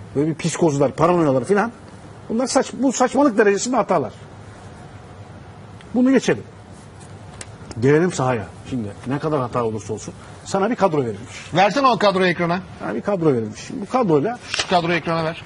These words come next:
Speaker 1: elindeki imkanlar ölçüsünde bir şeyler yapman lazım. Tamam, takım yanlış kurulmuş olabilir,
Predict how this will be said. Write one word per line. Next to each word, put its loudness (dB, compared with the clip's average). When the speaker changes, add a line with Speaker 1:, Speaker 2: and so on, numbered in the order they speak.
Speaker 1:
elindeki 4
imkanlar 2
ölçüsünde 0
bir 0
şeyler 4
yapman 4
lazım. -4
Tamam, 0
takım -2
yanlış -2
kurulmuş -6
olabilir, 0